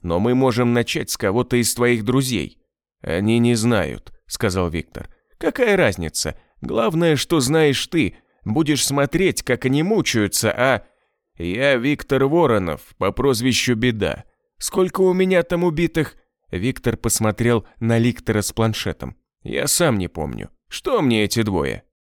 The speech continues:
Только всё испортил. Не надо было злить Квестора. Но теперь надо тянуть время ещё сильнее, чтобы пытки друзей не начались. Брейлинг,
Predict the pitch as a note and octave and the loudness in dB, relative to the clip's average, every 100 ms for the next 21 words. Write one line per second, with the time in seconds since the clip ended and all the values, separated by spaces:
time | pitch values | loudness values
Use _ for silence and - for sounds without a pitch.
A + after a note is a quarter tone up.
0 | _ _ G#2 G#2 - G#2 - G#2 G2 - | _ _ -8 -6 -4 -2 0 0 0 -2
1 | F2 D2+ - - - _ - G2+ C#3 C#3 | -6 -8 -12 -14 -16 _ -12 -8 -4 -2
2 | F2+ F2 F#2+ F2+ E2+ F#2 F#2 - F#2+ - | -2 0 0 0 0 -2 -2 -4 -6 -6
3 | - C2+ C#2+ - _ - F#2 - F#2+ A#2 | -6 -8 -10 -16 _ -8 -6 -6 -2 -2
4 | A#2 - _ G2+ C3 A#2 A#2 A#2+ A#2+ G2+ | -2 -8 _ -8 -4 -2 0 0 0 0
5 | A2 B2+ A2+ A2+ G#2+ - B2+ - A2+ B2+ | 0 2 2 2 0 -2 0 2 2 2
6 | A#2 F2+ - G#2+ G#2 - A#2 - A2 G#2+ | 2 0 -2 -2 -2 -2 -4 -2 -4 0
7 | A#2 A2+ C3+ F2+ E2+ E2+ - F2+ A1+ - | 0 2 0 0 -4 -6 -6 -6 -6 -10
8 | - _ _ _ _ - D#2+ G#2 D3 D3 | -12 _ _ _ _ -10 -2 0 2 2
9 | A2+ F2+ - | 2 0 -6